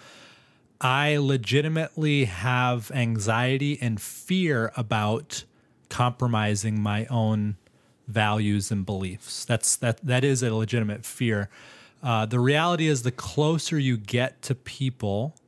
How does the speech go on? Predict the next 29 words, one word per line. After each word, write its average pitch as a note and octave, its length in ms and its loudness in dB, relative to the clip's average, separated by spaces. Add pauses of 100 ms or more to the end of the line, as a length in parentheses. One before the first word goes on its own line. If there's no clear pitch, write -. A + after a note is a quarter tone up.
(420)
and A2+ 540 0
presumably, A#2 880 0 (320)
you A#2+ 60 -4
know, G#2 160 2
we're C3 160 2
talking B2 240 0
about G#2+ 300 0
being A2+ 180 0
on G2 220 0
mission, G#2+ 560 0 (360)
uh, A2 160 0
the A2 80 2
closer F3 360 0
you C#3 80 0
get C3+ 200 0
to A2+ 120 -4
people, A2 640 -2 (320)
the A#2+ 100 -2
more B2+ 680 0
exposure B2+ 1080 -2
you A#2 260 0
will A2+ 440 0
have A2+ 640 -2
to A2+ 440 0
things B2 460 0
that A2+ 280 -4 (160)
you C3+ 200 2
may D3 220 2
not A2+ 380 0